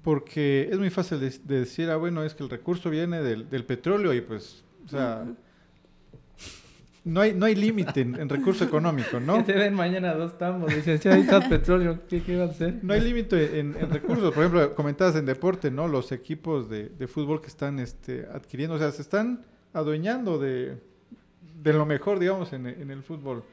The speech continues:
Speaker 1: Pero lo que platicas se me hace súper interesante en, en esa visión.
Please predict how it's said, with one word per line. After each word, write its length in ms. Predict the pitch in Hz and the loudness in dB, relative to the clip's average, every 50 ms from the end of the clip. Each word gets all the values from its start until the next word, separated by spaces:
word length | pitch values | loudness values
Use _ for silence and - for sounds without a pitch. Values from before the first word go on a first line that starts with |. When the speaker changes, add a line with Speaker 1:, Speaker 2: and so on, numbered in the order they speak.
| - _ _ _ _ _ _ _ _ _ _ _ _ _ _ _ _ _ _ _ _ | -20 _ _ _ _ _ _ _ _ _ _ _ _ _ _ _ _ _ _ _ _
Speaker 1:
Pero 160 | - 151 139 135 | -2 0 0 0
lo 80 | 131 | 0
que 100 | - 139 | -4 -4
platicas 440 | 123 131 117 - - 175 180 214 170 | -4 -4 -4 -4 -4 -2 -2 -2 -2
se 60 | - 165 | -2 -4
me 80 | 170 156 | -6 -6
hace 140 | - 151 | -6 -8
súper 460 | - - - 220 196 - - 156 139 131 | -12 -12 -14 -16 -16 -14 -12 -10 -10 -10
interesante 680 | 131 131 139 143 139 139 131 139 147 156 156 156 180 160 | -10 -12 -10 -10 -10 -8 -8 -8 -8 -8 -8 -8 -8 -8
en, 100 | - - | -8 -8
en 100 | 143 139 | -8 -8
esa 180 | 156 156 156 147 | -8 -6 -6 -8
visión. 460 | 117 113 104 - - 135 139 151 156 | -8 -8 -10 -10 -6 -6 -6 -6 -8